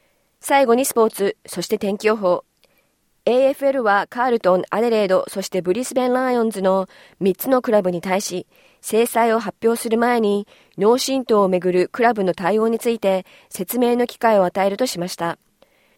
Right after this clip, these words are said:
またリーグは第十九戦における一連の脳震盪の事例を受け、試合会場に独立した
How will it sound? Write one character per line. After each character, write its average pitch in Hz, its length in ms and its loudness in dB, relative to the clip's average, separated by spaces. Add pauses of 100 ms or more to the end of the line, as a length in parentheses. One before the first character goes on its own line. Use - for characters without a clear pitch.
(120)
ま 202 120 -4
た 226 80 4
リ 262 200 -2
ー - 40 -8
グ 247 80 -2
は 190 260 0 (300)
第 233 200 4
十 196 220 -4
九 240 180 -6
戦 233 240 0
に 220 120 4
お 220 40 0
け 214 160 -2
る 208 220 2
一 180 220 -10
連 226 180 2
の 220 120 2
脳 202 180 2
震 254 240 -4
盪 196 180 -2
の 180 100 0
事 160 140 -6
例 180 200 4
を 196 60 2
受 180 340 -2
け、 - 20 -20 (340)
試 - 220 0
合 233 140 4
会 247 260 0
場 202 160 2
に 185 200 0
独 160 240 -6
立 220 280 -8
し - 80 -12
た 196 260 0